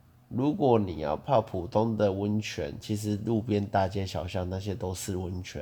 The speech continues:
啊，你爱泡就不泡，随便你就去泡。重点二，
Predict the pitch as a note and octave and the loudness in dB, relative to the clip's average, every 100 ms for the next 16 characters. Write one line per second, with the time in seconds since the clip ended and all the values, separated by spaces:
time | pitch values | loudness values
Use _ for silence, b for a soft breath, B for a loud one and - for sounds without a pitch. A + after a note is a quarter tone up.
0 | - - D2 D2 A#1 G2 - F2 - - | -10 -10 -8 -6 -2 -2 -2 -4 -6 -12
1 | - - D2+ - B1+ D#2+ D2+ A#1+ - A2 | -8 -2 -2 -4 -8 -8 -8 -8 -10 -10
2 | - - - - - B B B B B | -10 -6 -6 -8 -20 B B B B B
3 | B B B - - G#2 G2 C#2+ - - | B B B -12 -2 0 0 -4 -8 -2
4 | F2 D2+ | -2 -2